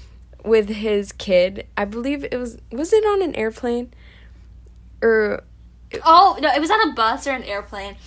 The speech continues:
Speaker 2: I know. That photo was adorable. Chilich also posted a picture with
Speaker 1: <gasps>
Speaker 2: his
Speaker 1: Yeah.
Speaker 2: baby on,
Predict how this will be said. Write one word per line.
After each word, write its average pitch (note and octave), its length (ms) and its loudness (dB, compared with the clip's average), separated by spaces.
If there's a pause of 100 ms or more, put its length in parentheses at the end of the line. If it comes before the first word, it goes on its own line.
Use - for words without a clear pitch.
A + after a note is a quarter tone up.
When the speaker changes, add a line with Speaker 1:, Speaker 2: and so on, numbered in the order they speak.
(360)
Speaker 2:
I B3 160 -2
know. G3+ 280 -2
That B3+ 200 2
photo F4 260 2
was D4+ 140 -2
adorable. G3 440 -2 (220)
Chilich D#4 460 2
also E4 260 -2
posted D4 400 -2
a D4 60 -6
picture D4+ 340 -6
with C4 200 -4
Speaker 1:
<gasps> - 20 -6
Speaker 2:
his - 200 -2
Speaker 1:
Yeah. D4 480 0
Speaker 2:
baby C4 220 -10 (340)
on, A#3 300 -6